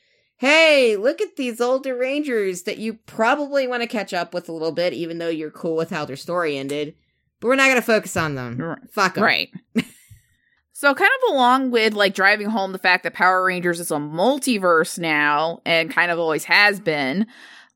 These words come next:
Speaker 2: uh, or should have been from the start.
Speaker 1: I've taught you well.
Speaker 2: Yeah. <laughs> But also kind of, like, gets, like, kind of does the thing that we all kind of want those, like,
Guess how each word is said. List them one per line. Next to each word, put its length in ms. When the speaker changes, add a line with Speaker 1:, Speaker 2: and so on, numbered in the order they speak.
Speaker 2:
uh, 300
or 120
should 240
have 140
been 240
from 220
the 40
start. 680
Speaker 1:
I've 200
taught 240
you 80
well. 160
Speaker 2:
Yeah. 160
<laughs> 480
But 120
also 360
kind 240
of, 100
like, 480
gets, 360
like, 280
kind 360
of 100
does 220
the 80
thing 220
that 100
we 100
all 160
kind 400
of 140
want 300
those, 280
like, 360